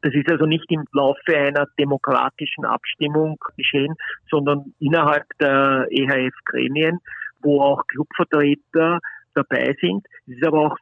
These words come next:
so, dass es um ein Gesamtsystem geht. Es müssen ja die Runden der Clubwettbewerbe harmonisiert werden mit den Nationalmannschaftswettbewerben. Und auch da gibt es bei den Männern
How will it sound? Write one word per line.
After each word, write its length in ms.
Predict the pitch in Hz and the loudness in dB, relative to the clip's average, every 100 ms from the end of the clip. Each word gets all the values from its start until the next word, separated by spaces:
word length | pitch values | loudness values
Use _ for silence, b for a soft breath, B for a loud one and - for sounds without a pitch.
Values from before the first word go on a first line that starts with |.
| - | -8
so, 260 | 131 143 | -2 0
dass 200 | 156 151 | 0 0
es 100 | 151 - | 0 0
um 340 | 143 131 139 | 0 0 -2
ein 120 | 139 | -2
Gesamtsystem 880 | 143 - 123 123 - 147 - 139 147 | -4 -4 -4 -6 -8 -8 -2 -4 -4
geht. 240 | - 147 180 B B - | -4 -4 -4 B B -14
Es 80 | 127 | -8
müssen 420 | 143 - - 160 143 | -6 -8 -10 -6 -2
ja 220 | 147 147 - | 0 0 -2
die 380 | 135 131 131 - B B _ - | -2 -2 -2 -4 B B _ -6
Runden 680 | 147 139 160 170 - 175 160 151 | -2 0 0 -6 -12 -12 -8 -2
der 460 | 143 139 139 139 - _ - | 2 4 2 0 -4 _ -6
Clubwettbewerbe 1160 | 151 196 - 143 123 - - 135 135 131 135 123 | -2 -2 -2 -2 -2 -6 -4 0 0 0 0 0
harmonisiert 880 | 131 131 131 127 - - 139 151 | -2 -4 -6 -6 -10 -8 -8 -4
werden 420 | 143 143 147 139 120 | -2 -2 -2 -6 -4
mit 160 | 147 - - | -6 -8 -4
den 140 | 147 135 | -2 0
Nationalmannschaftswettbewerben. 1500 | 135 - 139 127 156 139 131 - _ 127 - 127 123 120 123 B B B | -2 -2 0 0 0 -2 -4 -8 _ -10 -4 -2 0 -2 -6 B B B
Und 160 | 139 139 | -2 0
auch 160 | 131 - | 0 -2
da 200 | 135 143 - | 0 -2 -2
gibt 240 | 147 - | -10 -4
es 140 | 135 - - | -4 -4 -4
bei 100 | 127 | -4
den 260 | 127 127 - B _ | -4 -6 -12 B _
Männern 720 | 143 143 143 151 147 139 139 | -4 0 0 0 0 -2 -6